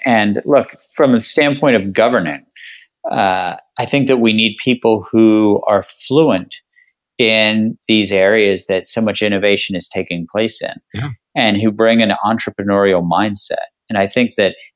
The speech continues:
Speaker 1: instead of just having a bunch of lawyers decide our public policies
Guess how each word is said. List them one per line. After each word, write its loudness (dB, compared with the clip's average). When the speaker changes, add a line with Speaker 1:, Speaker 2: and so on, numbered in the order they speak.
Speaker 1:
instead 0
of 2
just -2
having 0
a 2
bunch -2
of 0
lawyers -2
decide 0
our 0
public -2
policies 0